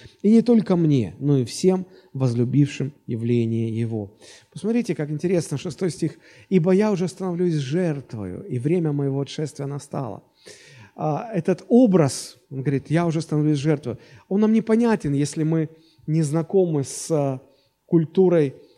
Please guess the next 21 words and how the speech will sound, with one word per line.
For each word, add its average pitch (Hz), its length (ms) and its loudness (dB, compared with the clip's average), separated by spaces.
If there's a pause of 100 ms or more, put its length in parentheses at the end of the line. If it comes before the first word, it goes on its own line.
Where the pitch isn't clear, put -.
(100)
еврейского 156 560 0
народа, 151 420 0
с, - 280 -12
а, 127 380 -4 (140)
культурой 151 420 -2
Ветхого 143 480 -2
Завета. 147 480 -4 (480)
Дело 185 180 0
в - 60 -8
том, 214 180 -6
что 180 200 -6
когда 175 640 0 (800)
готовились 147 680 0
к 123 560 -6 (520)
принесению 160 760 0
жертвы, 135 580 -2
когда 135 400 -4
приносили 143 500 -6
животное 131 680 -6 (320)
во 135 140 -6
всесожжение, 139 920 -4